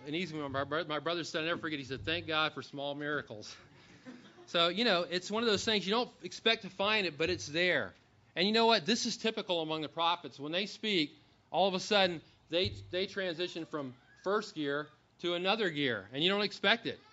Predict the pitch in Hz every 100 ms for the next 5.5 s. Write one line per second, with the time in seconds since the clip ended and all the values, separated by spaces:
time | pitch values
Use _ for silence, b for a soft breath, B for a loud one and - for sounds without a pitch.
0 | - _ _ _ 139 165 196 - 254 240
1 | 190 180 185 185 185 - 151 156 196 160
2 | 127 170 175 180 165 151 139 127 127 160
3 | 202 202 185 190 196 214 208 208 139 123
4 | 120 165 170 165 165 165 147 131 135 165
5 | 160 127 160 147